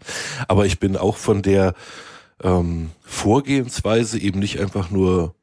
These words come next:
Tool X Y reindrücken und dann, äh, wieder gehen, sondern eben und, und, ja, ich will's jetzt nicht Strategie nennen, aber diese organisatorische, das organisatorische, das, äh, finde ich halt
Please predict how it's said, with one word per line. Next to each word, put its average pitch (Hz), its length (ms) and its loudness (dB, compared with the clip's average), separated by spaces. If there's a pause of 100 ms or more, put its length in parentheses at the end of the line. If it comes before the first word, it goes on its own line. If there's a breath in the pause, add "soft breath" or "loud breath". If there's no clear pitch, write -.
(160)
Tool 107 260 4
X - 200 -4
Y 107 420 0
reindrücken 110 640 -2
und 95 240 -2
dann, 95 320 -2
äh, 92 240 0
wieder 90 220 0
gehen, 113 380 -2 (400 loud breath)
sondern 95 480 0 (760)
eben 90 260 -2
und, 87 300 -8
und, 82 180 -10 (200)
ja, 87 100 -4
ich 82 140 -6
will's 95 120 0
jetzt 95 140 0
nicht 87 100 2
Strategie 90 360 -2
nennen, 98 140 2
aber 90 160 2
diese 98 220 2
organisatorische, 113 1000 2
das 101 120 -2
organisatorische, 110 840 0 (360 loud breath)
das, - 340 0
äh, 98 400 4 (160)
finde 104 220 -2
ich - 140 -4
halt 95 160 2